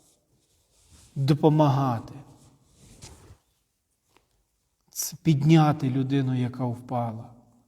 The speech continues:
Це чесноти. Дбати про те місце, де ми живемо. Це теж є чеснота. Виконувати, виконувати обіцянки, які, е,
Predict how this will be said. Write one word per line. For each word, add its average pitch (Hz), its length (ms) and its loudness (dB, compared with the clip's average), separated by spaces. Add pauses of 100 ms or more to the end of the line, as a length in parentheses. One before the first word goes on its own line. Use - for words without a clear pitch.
(540)
Це 143 160 -2
чесноти. 131 760 -6 (2500)
Дбати 151 580 6
про 139 340 -2
те - 360 0
місце, 156 460 0
де 135 180 0
ми 135 160 -2
живемо. 120 640 -6 (680)
Це - 160 -2
теж - 360 4
є 160 120 6
чеснота. 147 840 -2 (1400)
Виконувати, 196 720 8 (340)
виконувати 196 580 6
обіцянки, 202 920 6
які, 165 600 4 (360)
е, 147 640 4